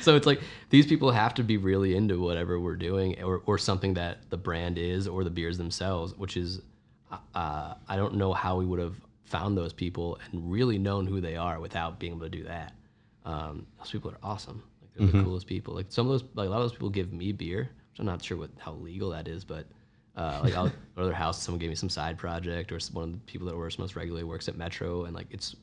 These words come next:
Speaker 1: like, you know, it's not a huge number of people, but it's awesome that, like, we're connecting on this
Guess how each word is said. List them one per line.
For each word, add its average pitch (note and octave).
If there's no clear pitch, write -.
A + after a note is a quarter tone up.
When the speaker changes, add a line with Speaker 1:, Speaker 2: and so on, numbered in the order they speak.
Speaker 1:
like, -
you -
know, A#2+
it's -
not C3
a -
huge G2+
number F2+
of E2+
people, -
but E2
it's F2+
awesome F2
that, E2+
like, G#2
we're -
connecting G2
on F2
this E2+